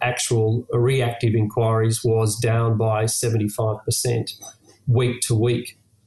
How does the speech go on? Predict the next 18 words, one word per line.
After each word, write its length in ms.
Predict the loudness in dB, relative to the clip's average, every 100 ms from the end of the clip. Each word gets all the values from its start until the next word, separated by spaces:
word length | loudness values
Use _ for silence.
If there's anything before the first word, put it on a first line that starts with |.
| _ -6
So 360 | -2 0 -2 -4 -16 -10
we, 360 | 0 2 2 2
we 220 | 2 2
had 220 | 2 0
one 180 | 0 0
property 260 | 0 2
the 80 | 2
weekend 300 | 2 2 2
before. 340 | 0 0 0 2
We 120 | 2
had 160 | 0
seventeen 800 | -2 -2 0 0 0 0 2 0 0
individual 720 | 2 2 2 2 2 2 2
viewings 440 | 2 2 2 0
of 80 | 0
that 180 | -4 -2
property, 540 | -2 0 2 2 0 -6 _ _ -4
um, 460 | 0 2 2 0